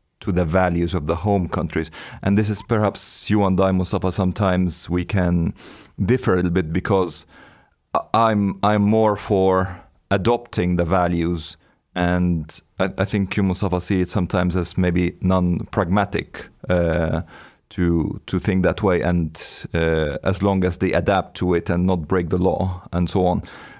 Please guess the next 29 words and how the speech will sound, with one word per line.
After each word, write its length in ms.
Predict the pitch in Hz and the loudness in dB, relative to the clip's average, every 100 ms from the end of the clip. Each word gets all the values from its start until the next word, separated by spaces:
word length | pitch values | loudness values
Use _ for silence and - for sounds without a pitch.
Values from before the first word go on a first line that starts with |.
| - - | -14 -2
Um, 560 | 87 85 82 85 - - | 2 2 2 0 -2 -4
but, 400 | - 80 92 - 104 | -4 0 0 0 0
uh, 160 | 87 - - - - - - - | 0 -4 -14 -12 -12 -12 -14 -16
what, 460 | 101 110 127 92 - | -2 0 0 -2 -4
what 220 | 117 101 | -2 0
do 60 | 104 | 2
you 140 | 117 | 0
think, 300 | 120 95 90 - | 0 -2 -2 0
Ayan, 520 | 90 87 87 80 - | 2 2 2 -2 -4
could 200 | - 80 | -4 -2
be, 340 | 87 87 80 76 - _ _ _ - _ | 2 2 0 -6 -20 _ _ _ -20 _
um, 460 | 73 64 64 - 71 - | -2 -2 0 -4 -6 -4
uh, 100 | - | -4
h-, 160 | 104 - - _ _ _ _ - - _ _ _ _ 57 - - - - - - | -4 -6 -12 _ _ _ _ -20 -20 _ _ _ _ -20 -20 -20 -20 -14 -12 -2
how 260 | 127 123 | 2 2
do 100 | 101 | 4
you 100 | 101 | 2
see 300 | 92 120 104 | 2 2 2
this, 420 | 92 92 - - - | 4 2 -2 -10 0
uh, 280 | 95 87 82 90 | 2 4 2 0
of 120 | 98 - | 0 0
adopting 580 | 95 110 - - 92 | 2 0 0 -2 0
the 80 | 90 | 2
values 600 | 82 92 90 87 87 82 | 2 2 2 2 0 -2
versus 460 | - 90 82 87 80 | -2 -2 0 -4 -2
adapting 640 | - 87 98 92 - 85 80 | -2 2 2 0 -4 -6 -4
to 100 | 82 | -4
the 100 | 85 | -2
values? 600 | 80 78 80 82 - | 0 0 -2 -6 -10